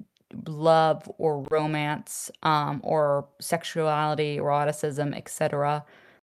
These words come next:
that comes up in horror, and kind of, like, your thoughts on, like, romantic horror, gothic romance, and, like, um, erotic horror.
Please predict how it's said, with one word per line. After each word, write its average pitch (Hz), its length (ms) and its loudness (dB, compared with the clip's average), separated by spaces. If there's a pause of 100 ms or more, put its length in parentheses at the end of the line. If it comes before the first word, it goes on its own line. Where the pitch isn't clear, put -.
that - 80 -4
comes 160 200 0
up 151 120 0
in 160 80 2
horror, 151 360 8
and 170 120 2
kind 180 160 10
of, 170 80 6
like, 151 180 2
your 160 80 -6
thoughts 160 320 4
on, 151 100 -2
like, 139 320 -4 (1040)
romantic 165 760 4
horror, 269 640 6
gothic 196 460 2 (560)
romance, 202 760 2 (100)
and, 160 280 2
like, 147 340 0 (100)
um, 143 360 2
erotic 147 500 2
horror. 131 420 -2